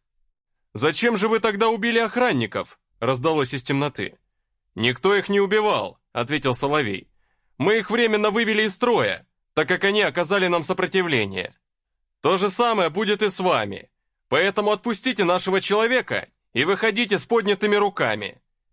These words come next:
Иначе будете отвечать по закону». «Если вы полицейские, то почему ваш человек не говорит по-немецки?» спросил кто-то из похитителей. «И почему вы сами в рабочих спецовках,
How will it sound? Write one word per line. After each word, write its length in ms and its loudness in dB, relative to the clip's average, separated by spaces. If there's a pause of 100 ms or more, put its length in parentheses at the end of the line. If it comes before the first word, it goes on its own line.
(240)
Иначе 480 -2
будете 340 0
отвечать 440 -2
по 120 0
закону». 580 -2 (840)
«Если 400 0
вы 140 2
полицейские, 920 -2 (320)
то 120 0
почему 380 0
ваш 160 0
человек 440 0
не 100 0
говорит 380 0
по-немецки?» 800 0 (420)
спросил 500 -2
кто-то 260 -2
из 100 -4
похитителей. 800 -8 (480)
«И 120 -2
почему 400 0
вы 120 0
сами 300 2
в 80 0
рабочих 420 -2
спецовках, 720 -4